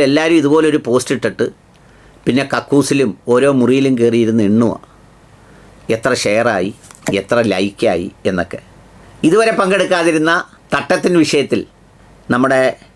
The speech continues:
രാ-, രോമസിം-, രാ-, രോമസിം-, അല്ലല്ലോ, രാമസിംഹൻ, രാമസിംഹൻ രവൻ ബന്ധപ്പെട്ടിട്ടുണ്ട്. പുള്ളി പറയുന്നത്, "അവർ നിങ്ങളുടെ സ്കൂൾ ബഹിഷ്കരിച്ചാൽ നിങ്ങൾ അവരുടെ കച്ചവട സ്ഥാപനങ്ങൾ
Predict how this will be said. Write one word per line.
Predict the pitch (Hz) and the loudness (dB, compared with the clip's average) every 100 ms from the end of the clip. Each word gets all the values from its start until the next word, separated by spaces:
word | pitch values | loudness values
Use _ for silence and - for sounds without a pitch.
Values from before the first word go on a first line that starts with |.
| _ _ - - 107 | _ _ -20 -6 -2
രാ-, | 123 127 107 | -2 -4 -2
രോമസിം-, | 113 120 135 135 - 110 - 113 | 2 2 2 0 -2 -2 -4 -2
രാ-, | 113 - - - - - - 107 | -2 -2 -8 -20 -20 -20 -6 0
രോമസിം-, | 107 113 123 123 123 117 107 113 | 2 4 4 2 0 -4 -4 0
അല്ലല്ലോ, | 120 117 104 - 104 | 2 2 0 -4 -4
രാമസിംഹൻ, | 117 135 165 175 160 135 123 123 - _ _ _ - | -2 0 0 0 0 0 0 -2 -6 _ _ _ -4
രാമസിംഹൻ | 120 143 160 165 - 131 131 120 147 110 _ _ _ - - 107 | 0 0 2 0 0 2 2 2 0 -2 _ _ _ -20 -10 -2
രവൻ | 120 131 | 0 0
ബന്ധപ്പെട്ടിട്ടുണ്ട്. | 120 135 117 95 80 - - _ _ - | 0 0 -2 -4 -6 -10 -20 _ _ -6
പുള്ളി | 113 139 135 | -2 0 2
പറയുന്നത്, | 120 131 135 113 - _ _ - - _ - | 2 2 2 0 -4 _ _ -20 -20 _ -4
"അവർ | 147 214 220 | 0 2 2
നിങ്ങളുടെ | 220 208 202 190 | 2 2 2 0
സ്കൂൾ | - 180 196 160 | 2 4 4 2
ബഹിഷ്കരിച്ചാൽ | 151 156 - 147 - 127 92 - _ _ - | 0 0 -2 -2 0 -2 -4 -8 _ _ -2
നിങ്ങൾ | 135 160 175 180 143 | 2 4 2 0 0
അവരുടെ | 147 147 139 | 0 0 -2
കച്ചവട | 139 170 156 139 | -2 0 -2 -2
സ്ഥാപനങ്ങൾ | 143 139 135 135 | -2 0 0 0